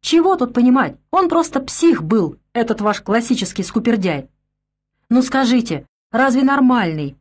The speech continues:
имеющий такие деньги, станет корку глодать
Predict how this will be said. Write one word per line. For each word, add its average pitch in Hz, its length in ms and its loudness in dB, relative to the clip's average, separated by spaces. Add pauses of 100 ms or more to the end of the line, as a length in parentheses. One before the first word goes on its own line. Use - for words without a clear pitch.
(120)
имеющий 254 560 2
такие 240 380 0
деньги, 202 500 0 (160)
станет 320 480 0
корку 277 500 0
глодать 196 560 0